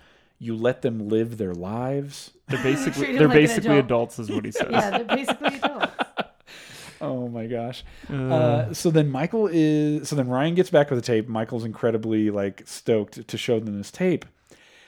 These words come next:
Speaker 1: So he's showing them the Fundle Bundle tape. And it's this, like, kids show from, like, the eighties, it looks like. There's this one kid who pops on who says his name is Chet, and everybody in the room is like, "Oh my gosh, that's Chet from Channel four, the
Speaker 2: Yeah.
Speaker 1: meteorologist." Oh. And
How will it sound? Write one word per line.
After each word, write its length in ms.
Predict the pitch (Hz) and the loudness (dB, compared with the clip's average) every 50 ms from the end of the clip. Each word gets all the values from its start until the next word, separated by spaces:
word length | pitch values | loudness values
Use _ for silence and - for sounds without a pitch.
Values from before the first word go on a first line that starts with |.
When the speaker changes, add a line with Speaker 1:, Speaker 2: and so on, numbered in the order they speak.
| _ _ - | _ _ -10
Speaker 1:
So 140 | - - 175 | -4 -2 -2
he's 180 | 156 131 160 143 | -2 0 -2 -2
showing 420 | - - - 170 180 202 220 220 | 0 2 2 4 4 4 2 0
them 140 | 220 214 196 | 0 0 0
the 60 | 165 | 0
Fundle 380 | - - - 165 160 160 156 131 | -2 0 0 0 2 2 2 2
Bundle 260 | 127 123 123 120 120 | 2 0 0 0 -4
tape. 380 | 110 - - 110 87 - - - - _ _ _ _ _ _ _ _ _ - | -4 -4 -8 -10 -10 -10 -14 -20 -20 _ _ _ _ _ _ _ _ _ -4
And 340 | - 127 123 123 123 123 123 | -2 0 0 2 2 0 0
it's 140 | 117 - - | -2 -4 -4
this, 180 | 131 113 - | -6 -4 -4
like, 200 | 120 110 110 - | -4 -6 -6 -6
kids 260 | - - 151 139 139 | -2 0 0 0 0
show 320 | 123 - - 135 120 113 113 | -2 -2 2 4 4 4 4
from, 160 | 107 - 113 | 0 -2 -6
like, 220 | 107 104 101 - | -6 -6 -6 -6
the 180 | - 117 101 101 | -6 -8 -6 -4
eighties, 460 | 104 98 98 98 95 95 98 95 - 117 | -4 -4 -4 -4 -6 -8 -8 -10 -12 -16
it 80 | 107 | -14
looks 260 | 101 98 98 - - | -14 -14 -14 -14 -12
like. 300 | 104 98 98 101 107 - _ _ _ _ _ _ _ _ _ _ _ _ _ _ _ _ _ _ - | -10 -10 -10 -10 -12 -14 _ _ _ _ _ _ _ _ _ _ _ _ _ _ _ _ _ _ -2
There's 120 | 127 123 | -2 0
this 160 | 139 131 - | 0 -2 -2
one 180 | 139 143 143 147 | 0 0 0 0
kid 200 | - - 151 135 | 4 4 4 4
who 40 | 127 | 4
pops 280 | - 143 127 117 - - | 4 4 2 2 2 0
on 140 | 123 120 120 | -2 -2 -2
who 40 | |
says 180 | 110 - 120 110 | -2 -4 -6 -6
his 100 | 110 113 | -4 -4
name 160 | 123 117 113 | -4 -2 -2
is 120 | 107 - - | -4 -6 -8
Chet, 420 | - - - 123 104 98 - - | -8 -6 -2 -2 -2 -4 -4 -8
and 100 | - 120 | -10 -10
everybody 320 | 123 127 139 135 135 127 127 | -8 -6 -2 -2 -2 -2 -2
in 60 | 120 | -4
the 80 | 117 110 | -4 -4
room 160 | 120 120 120 | -4 -6 -6
is 80 | 110 | -8
like, 100 | 117 113 - - | -10 -12 -10 -10
"Oh 80 | - 185 | -8 -8
my 140 | 180 175 | -8 -6
gosh, 260 | 156 190 190 175 - - | -6 -4 -4 -4 -4 -6
that's 220 | 151 147 - - | -10 -10 -12 -12
Chet 320 | - - - 180 170 - | -10 -6 -6 -6 -6 -8
from 160 | - - 143 123 | -10 -12 -10 -10
Channel 280 | - - 160 151 143 | -8 -6 -6 -6 -6
four, 440 | - - - 208 202 196 175 151 127 | -8 -4 -2 0 2 4 4 4 2
the 80 | 123 131 | 2 0
Speaker 2:
Yeah. 60 | 147 170 | 0 0
Speaker 1:
meteorologist." 680 | 190 196 190 190 202 208 247 262 226 175 151 156 151 - | 2 2 2 2 2 2 2 0 0 0 0 -2 -4 -4
Oh. 240 | - 311 330 311 233 - - - - - - - - _ _ _ - | -6 -4 -4 -4 -4 -6 -10 -20 -20 -20 -20 -20 -20 _ _ _ -2
And 500 | 147 143 139 135 131 131 131 131 131 - | 0 2 4 4 4 2 0 -2 -6 -12